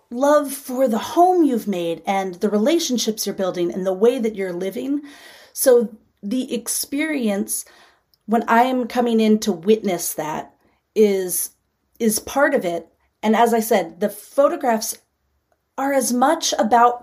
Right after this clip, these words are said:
remembering that that's what is happening all the time,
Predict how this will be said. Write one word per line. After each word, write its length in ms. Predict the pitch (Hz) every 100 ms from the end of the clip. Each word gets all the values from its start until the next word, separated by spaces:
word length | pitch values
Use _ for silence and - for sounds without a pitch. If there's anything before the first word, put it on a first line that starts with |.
| 208
remembering 1000 | 208 202 202 208 247 254 285 311 320 302
that 160 | 226 -
that's 360 | 202 214 -
what 160 | 226 220
is 120 | 214
happening 600 | 196 202 208 247 254 254
all 200 | - 208
the 120 | 202 208
time, 460 | 202 180 190 233